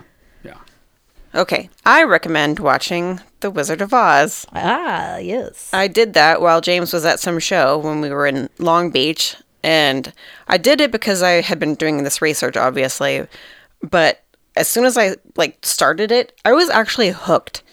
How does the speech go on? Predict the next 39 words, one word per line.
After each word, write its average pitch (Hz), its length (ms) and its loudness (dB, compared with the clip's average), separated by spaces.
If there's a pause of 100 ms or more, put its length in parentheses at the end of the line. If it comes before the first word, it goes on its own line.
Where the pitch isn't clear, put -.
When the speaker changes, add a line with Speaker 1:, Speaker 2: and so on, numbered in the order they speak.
Speaker 2:
Like, 156 200 0
Speaker 1:
Yeah. - 80 -6
Speaker 2:
I 196 100 6
was 220 180 6
not 175 340 4
looking 160 300 -4
away, 143 220 2
which 139 160 0
I 160 80 4
was 170 140 0
not 170 160 4
expecting. 135 480 -2
Like, 127 140 -4
the 175 100 0
entire, 180 360 0
I 185 40 4
was 185 140 4
just, 160 160 -4
like, 156 160 0
entranced 147 540 -2
by 143 140 2
what 135 140 -2
I 113 40 2
was 139 120 0
watching, 135 300 0
Speaker 1:
It's 135 60 -2
Speaker 2:
which 123 80 -2
Speaker 1:
made 185 60 -2
Speaker 2:
is 190 80 -4
Speaker 1:
in, - 40 -6
like, 165 140 -4
Speaker 2:
very 254 240 4
Speaker 1:
the 202 60 0
Speaker 2:
rare 175 240 6
for 156 160 -2
me. 135 100 -2
Speaker 1:
thirties, 175 440 -2
right? 185 280 -4
Speaker 3:
Mm-hmm. 185 140 -6